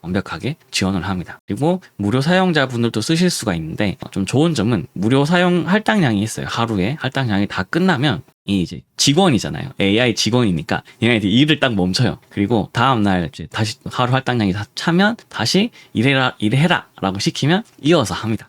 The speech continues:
그러니까 여러분, 무료 사용자분들도 시간만 충분히 있으면 멋진 서비스를 만들어낼 수 있는 형태의 서비스라고 생각하시면 되겠습니다. 그러면 같이 한번 화면 보시면서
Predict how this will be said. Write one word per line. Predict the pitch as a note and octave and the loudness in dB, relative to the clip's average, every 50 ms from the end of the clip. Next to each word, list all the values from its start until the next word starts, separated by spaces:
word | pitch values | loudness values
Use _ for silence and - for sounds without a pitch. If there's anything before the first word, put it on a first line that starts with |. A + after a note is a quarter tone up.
| _ _ | _ _
그러니까 | - - A2 G#2+ G2+ - E2+ | -2 0 0 0 0 -2 -2
여러분, | F2+ F#2+ F#2 F#2 F#2 F#2 F2+ | -2 -2 -2 -2 -4 -2 -2
무료 | F2+ G#2 A2+ A2+ | 0 0 0 0
사용자분들도 | - D#3 C#3+ C#3+ D3 C#3+ C3 A#2+ A2+ A2 A2 G#2+ G2+ G2+ G#2 _ C#3+ E3 G3 | 2 0 2 2 2 0 0 0 -2 -2 -2 -2 -4 -4 -2 _ -4 -4 -4
시간만 | - - - A#3 G#3+ A3 G#3+ A3 A3 A3 G#3+ F#3+ D3+ C3+ | -4 -2 -2 0 2 2 2 2 2 2 2 0 0 0
충분히 | - - D#3+ D#3 D3 C3 A2+ F#2+ | -2 -2 -2 0 0 0 0 0
있으면 | F2+ - - G#2+ B2+ F3 G#3+ - _ _ | -2 -2 -2 -2 -2 -2 -2 -4 _ _
멋진 | - D#2+ F#2 G2+ - - A#2 | -6 -2 -2 -2 -2 -2 -4
서비스를 | G2+ - B2 A#2+ B2+ B2 - - F#2+ F#2 | -2 -2 -2 -2 -2 -4 -2 -2 -2 -2
만들어낼 | F2 E2 E2+ F#2+ G#2 G#2+ G2 E2+ F2 F2+ | -2 -2 -2 -2 -2 -2 0 -2 -2 -4
수 | - - F2 | -4 -4 -6
있는 | D#2+ C#2 D2+ D3+ - _ | -6 -8 -10 -12 -14 _
형태의 | - A#2 G#2+ G2 - G#2 F#2 F#2+ A#2 D3+ E3+ | -6 -4 -4 -4 -4 -4 -2 0 0 -2 -4
서비스라고 | D#3+ - C3 B2+ A#2+ B2+ B2 - - F2 D#2 | -4 -4 -4 -2 -2 -2 -4 -4 -6 -8 -8
생각하시면 | - A2+ G#2 G#2 A2 G#2 - G#2 | -4 -4 -4 -2 -2 -2 -2 -4
되겠습니다. | F2 F2 E2 - - - - - - _ _ | -4 -6 -10 -12 -14 -16 -18 -20 -20 _ _
그러면 | - A2+ A2 G#2 | -6 -6 -6 -4
같이 | - G2 - - A#2+ | -6 -6 -6 -4 -4
한번 | A#2 A#2 A#2 A2+ G#2+ B2+ D#3 E3+ _ _ _ _ | -2 -2 0 0 0 0 0 -4 _ _ _ _
화면 | - - B2+ C#3 C#3+ | -6 -4 -2 -2 -2
보시면서 | A2+ - G#2 G2+ - D3 B2+ F#2 E2 - A2 | -2 -4 -6 -4 -2 -2 -2 -2 -2 -6 -10